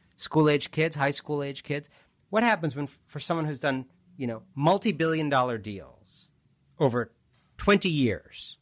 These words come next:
many of which have the kinds of effects that any economist will tell you has happened, uh, promoting rising inequality,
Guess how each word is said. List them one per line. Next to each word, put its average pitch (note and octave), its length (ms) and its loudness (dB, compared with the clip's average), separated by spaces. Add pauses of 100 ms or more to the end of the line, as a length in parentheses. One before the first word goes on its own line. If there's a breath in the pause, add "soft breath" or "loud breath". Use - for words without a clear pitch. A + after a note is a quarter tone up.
(880)
many G#3 400 6
of A#2 140 0
which - 480 -14 (800)
have D3+ 260 4
the C3+ 80 -2
kinds F3 440 -2
of C#3 120 -2
effects - 640 -4 (400)
that C3+ 100 4
any C#3+ 160 2
economist C3 540 -2
will B2 80 -6
tell B2+ 160 -6
you A2 140 -4
has G#2+ 100 -4
happened, A2+ 480 -6 (380)
uh, G#2+ 180 -4 (540)
promoting C#3+ 360 4
rising B2+ 380 0
inequality, A2+ 680 -4